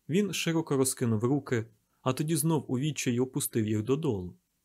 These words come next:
«Але мені відмовили. Їм не сподобався колір моєї шкіри й обличчя. І це так завжди. Завжди». На очах юнака виступили сльози.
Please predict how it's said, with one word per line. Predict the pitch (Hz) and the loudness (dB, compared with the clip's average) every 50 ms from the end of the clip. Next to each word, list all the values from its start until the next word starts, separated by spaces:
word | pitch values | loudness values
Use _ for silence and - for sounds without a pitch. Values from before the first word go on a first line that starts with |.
| _ _ _ _ _ _ _ | _ _ _ _ _ _ _
«Але | _ 202 220 240 233 233 226 214 | _ 2 2 4 4 4 4 6
мені | 208 214 208 208 208 | 6 4 4 4 2
відмовили. | 196 226 214 220 226 202 151 120 110 110 107 95 - - - _ _ _ _ _ _ _ _ _ _ | 0 0 0 0 2 2 2 2 0 0 -2 -2 -6 -12 -16 _ _ _ _ _ _ _ _ _ _
Їм | 202 233 220 | 2 2 4
не | 220 220 | 4 4
сподобався | - - 233 233 226 220 180 180 175 180 - 185 | 2 2 0 2 4 4 4 4 4 4 0 0
колір | 185 - 202 185 185 180 | 4 4 4 6 6 4
моєї | 190 190 190 190 190 190 202 | 4 2 2 2 0 0 0
шкіри | 190 - - - 226 214 196 185 190 | -2 -4 0 2 4 4 6 4 6
й | 190 | 4
обличчя. | 208 208 196 196 151 123 107 - - - - 110 - - _ _ _ _ _ _ _ _ _ _ _ _ _ _ | 2 2 4 2 2 2 0 -2 -6 -8 -8 -10 -12 -14 _ _ _ _ _ _ _ _ _ _ _ _ _ _
І | 220 226 214 208 196 165 - - _ _ _ _ _ _ | 0 0 2 2 0 -2 -4 -6 _ _ _ _ _ _
це | - - 214 202 | -2 0 0 2
так | 202 220 214 208 | 2 0 0 2
завжди. | 180 147 131 110 101 101 104 104 113 113 113 - _ _ _ _ _ _ _ _ _ _ _ _ _ | 2 2 2 0 0 -2 -6 -10 -10 -12 -12 -14 _ _ _ _ _ _ _ _ _ _ _ _ _
Завжди». | 156 175 240 226 175 127 110 - 113 110 - - - _ _ _ _ _ _ _ _ _ _ _ _ _ _ _ _ _ _ _ _ _ _ _ _ | -2 2 4 4 4 2 0 -4 -10 -12 -14 -14 -14 _ _ _ _ _ _ _ _ _ _ _ _ _ _ _ _ _ _ _ _ _ _ _ _
На | - 113 123 | -2 0 0
очах | 139 - - 190 180 180 - | 0 0 0 -2 -2 0 0
юнака | 165 156 156 147 - - 160 151 | 0 0 0 0 0 0 0 2
виступили | 139 147 143 - - 143 - - 143 151 165 | 2 2 0 0 -2 -4 -4 -2 0 0 0
сльози. | 151 - - 170 131 101 95 92 92 - - | 0 0 2 2 2 2 0 -4 -8 -10 -14